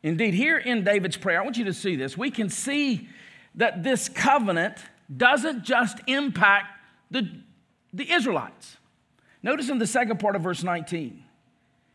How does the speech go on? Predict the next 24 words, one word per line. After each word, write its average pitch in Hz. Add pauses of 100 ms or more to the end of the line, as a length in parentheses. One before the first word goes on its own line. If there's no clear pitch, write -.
(680)
"You 240
have 196
spoken 262
also - (1120)
of 180
your 233
servant's 247
house - (1080)
for 202
a 180
great 233
while 233
to 208
come, 160 (680)
and 185
this 262
is 220 (220)
Torah, 214 (200)
instruction," 208 (240)
that's 175
the 214
Hebrew, 160
Torah, 190
law. 180